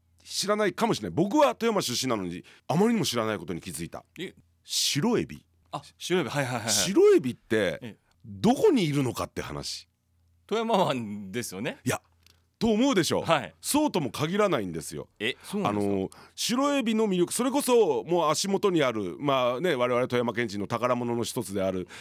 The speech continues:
Speaker 1: えー、存在ですけども、改めて白エビを学んでみようと思って、
Speaker 2: ええ。
Speaker 1: 岩瀬の漁師の、
Speaker 2: はいはいはいはい。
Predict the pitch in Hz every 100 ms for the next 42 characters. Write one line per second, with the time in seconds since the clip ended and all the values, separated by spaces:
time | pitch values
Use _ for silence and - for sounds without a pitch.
0 | - 90 87 80 78 71 73 73 82 -
1 | 90 85 87 85 - 80 73 95 95 -
2 | _ _ - - - 175 254 269 277 160
3 | - 113 85 - - - 175 185 95 82
4 | 76 - 131 87 - _ 107 135 160 165
5 | 143 147 143 131 85 80 82 _ 107 95
6 | 69 127 - _ _ 214 285 214 101 76
7 | 65 _ - 165 214 - - - _ -
8 | 127 104 95 85